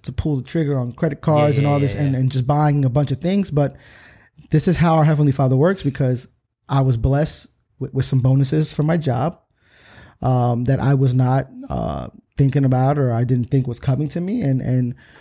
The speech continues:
Speaker 1: because of that, I was like, "You know what? I'm just gonna rip the Band-Aid." And, and, and I was able to purchase what we need. And, you know, we had a conversation, um, and, and we
Speaker 2: Yes.
Speaker 1: go, "Hey, I'll help out here. I'll help out here." I was like, "Okay." So we kind of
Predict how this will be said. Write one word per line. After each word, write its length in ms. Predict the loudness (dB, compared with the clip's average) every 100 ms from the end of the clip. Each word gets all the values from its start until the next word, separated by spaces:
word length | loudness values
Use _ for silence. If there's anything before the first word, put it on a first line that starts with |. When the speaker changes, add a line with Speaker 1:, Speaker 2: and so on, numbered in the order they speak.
| -20 -6
Speaker 1:
because 280 | -2 0 2
of 80 | 2
that, 260 | 2 2
I 80 | 2
was 140 | 2
like, 260 | 0 -2 -2
"You 140 | 0
know 100 | 2 2
what? 360 | 0 -2 -4 -10
I'm 160 | -4
just 100 | -2
gonna 140 | 0 0
rip 100 | 0
the 60 |
Band-Aid." 400 | 0 0 2 0
And, 180 | -2 -4
and, 220 | -4 -4
and 340 | -4 -4 -6 -10 _
I 100 | -4
was 160 | 0 2
able 200 | 2 0
to 60 | -2
purchase 360 | -2 -2 0
what 140 | 0 0
we 100 | 2
need. 300 | 2 2 2
And, 240 | 2 0 -8 -20 -20 _
you 60 | 0
know, 180 | 2
we 120 | 2 2
had 140 | 2
a 40 | 0
conversation, 840 | -2 -4 0 0 0 -2 -2 0
um, 540 | -2 -2 -4 -6 -10 -10
and, 140 | -8 -6
and 180 | -2 -2
we 100 | 0
Speaker 2:
Yes. 140 | 0
Speaker 1:
go, 60 | 2
"Hey, 300 | 2 0 -4
I'll 140 | -2
help 180 | -2 0
out 140 | -2 0
here. 160 | 2
I'll 60 | 2
help 160 | 2 -2
out 100 | -2
here." 200 | 0 0
I 40 |
was 100 | 0
like, 80 | -2
"Okay." 240 | 0 -4
So 120 | 0 -2
we 60 |
kind 260 | 0 0 0
of 160 | -2